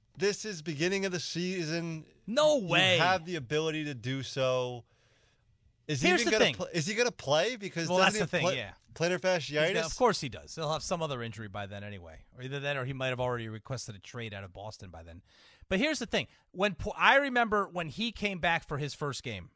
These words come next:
Speaker 2: with Dallas, um, what year would that have been? That would have been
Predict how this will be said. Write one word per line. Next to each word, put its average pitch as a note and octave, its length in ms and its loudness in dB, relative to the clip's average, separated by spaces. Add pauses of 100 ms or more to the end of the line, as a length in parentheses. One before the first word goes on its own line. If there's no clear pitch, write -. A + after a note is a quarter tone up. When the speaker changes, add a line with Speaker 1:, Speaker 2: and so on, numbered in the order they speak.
(100)
Speaker 2:
with B2+ 360 -6
Dallas, G2 580 -6 (800)
um, G2 640 -6 (320)
what E3+ 180 -4
year E3 160 -4
would C3+ 100 -6
that B2 140 -4
have G#2+ 100 -10
been? G#2+ 140 -12
That C#3+ 120 -6
would D3+ 120 -6
have C#3 80 -10
been C3 420 -4